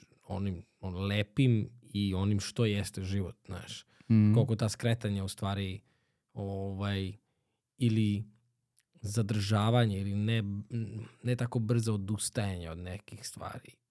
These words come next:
Speaker 1: ili brzo odustajanje od nekih stvari, koliko imaju taj efekat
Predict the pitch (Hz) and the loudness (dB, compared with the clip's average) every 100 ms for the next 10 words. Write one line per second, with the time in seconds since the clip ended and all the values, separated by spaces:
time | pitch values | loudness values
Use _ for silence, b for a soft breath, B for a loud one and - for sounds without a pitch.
0 | _ 117 110 101 98 90 98 85 82 92 | _ -4 -2 -2 -8 -10 -10 -10 -12 -14
1 | - 110 104 - 110 - - 95 98 - | -8 -6 -6 -10 -12 -16 -8 -6 -6 -10
2 | _ _ _ _ 113 117 117 - 123 123 | _ _ _ _ 6 6 6 4 6 6
3 | 120 110 117 110 101 123 110 - | 6 4 2 2 2 0 0 -6